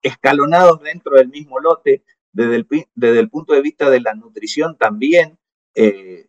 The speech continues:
está sabido que cultivos más nutridos tienen mayor capacidad de pelear a la, a los patógenos cuando están en el interior de la planta que cultivos menos nutridos, y eso tiene también relación con la desuniformidad, sobre todo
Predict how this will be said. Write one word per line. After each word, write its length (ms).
está 340
sabido 540
que 320
cultivos 520
más 220
nutridos 520
tienen 380
mayor 440
capacidad 580
de 100
pelear 560
a 160
la, 240
a 220
los 140
patógenos 600
cuando 240
están 240
en 120
el 160
interior 420
de 80
la 140
planta 300
que 140
cultivos 540
menos 340
nutridos, 640
y 180
eso 200
tiene 380
también 320
relación 480
con 180
la 100
desuniformidad, 840
sobre 320
todo 580